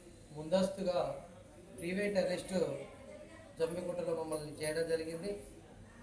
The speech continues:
అందులో భాగంగా రెండో రోజు ఈరోజు సభ, ఆ,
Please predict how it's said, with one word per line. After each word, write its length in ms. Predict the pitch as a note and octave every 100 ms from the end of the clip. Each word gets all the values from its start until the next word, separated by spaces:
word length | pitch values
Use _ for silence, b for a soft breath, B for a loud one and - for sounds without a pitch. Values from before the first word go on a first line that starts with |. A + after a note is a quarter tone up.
| D3+
అందులో 260 | F3+ G3+ G3
భాగంగా 360 | F3+ F3 F3+ D#3+ - - - - - - D3 C#3+
రెండో 240 | D#3 G3+ G3+
రోజు 360 | F#3 F#3+ F3 C#3 - - - - - D#3+
ఈరోజు 500 | E3+ E3+ F3 G3 D#3 - - -
సభ, 180 | D#3 F#3 E2 - - - - - - - -
ఆ, 40 | D3